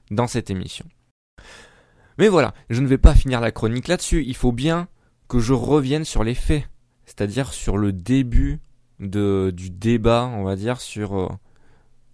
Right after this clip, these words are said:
le bruit des moteurs, qui n'est plus ce qu'il était. Donc l'ampleur du débat, il faut revenir au début de saison, tout début de saison, au premier Grand Prix de la saison, en Australie,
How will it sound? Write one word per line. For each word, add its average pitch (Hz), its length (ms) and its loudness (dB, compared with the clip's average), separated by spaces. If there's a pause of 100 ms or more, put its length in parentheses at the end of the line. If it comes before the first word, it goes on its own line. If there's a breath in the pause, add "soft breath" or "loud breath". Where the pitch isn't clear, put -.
(180)
le 113 160 4
bruit 120 300 2
des 127 140 0
moteurs, - 500 -4 (800)
qui - 120 -10
n'est 107 120 -2
plus 127 240 -6
ce - 80 -10
qu'il 104 160 -12
était. - 240 -14 (760 loud breath)
Donc 113 180 -4
l'ampleur 190 480 0
du 160 140 -6
débat, 135 360 0 (300)
il - 100 -6
faut 156 140 -4
revenir 151 340 0
au 139 80 2
début 160 240 -2
de - 60 -8
saison, 135 240 -2
tout 151 140 -10
début 139 220 -4
de - 40 -14
saison, 117 280 -4
au 107 40 -6
premier 127 340 8
Grand 113 220 -8
Prix - 160 -4
de 101 60 -6
la 98 80 -4
saison, 104 360 -8 (1160 loud breath)
en 151 140 0
Australie, 113 600 -4